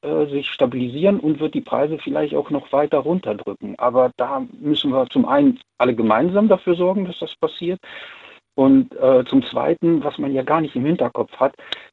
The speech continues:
es werden auf jeden Fall Ressourcen aufkommen. Äh, schau mal, zum Beispiel, wir, äh, schimpfen alle, dass das Gas teurer wird.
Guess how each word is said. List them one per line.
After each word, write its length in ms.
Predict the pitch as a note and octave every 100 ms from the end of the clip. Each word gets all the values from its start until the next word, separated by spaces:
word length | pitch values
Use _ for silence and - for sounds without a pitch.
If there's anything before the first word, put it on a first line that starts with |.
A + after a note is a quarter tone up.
| _ _
es 200 | C3 B2
werden 280 | D3 E3 D3
auf 160 | B2
jeden 260 | D3 E3 D#3
Fall 220 | D3+ C#3
Ressourcen 560 | C#3 B2 D3+ D3+ C#3+ A#2+
aufkommen. 760 | C#3 D#3 - A2 G2+ G#2 -
Äh, 240 | C3 B2 B2
schau 200 | - D3+
mal, 260 | B2+ G#2+ - _
zum 140 | - B2
Beispiel, 540 | C3 - C3 B2+ A#2 - -
wir, 640 | C3 B2+ B2 A#2+ A#2 A2 _ - _
äh, 220 | B2+ A#2
schimpfen 380 | - E3 D#3 A#2
alle, 200 | B2 B2
dass 140 | A#2 -
das 120 | B2 -
Gas 240 | - B2+ C3 -
teurer 420 | C#3+ B2+ G#2+ G2+
wird. 300 | G2 F#2+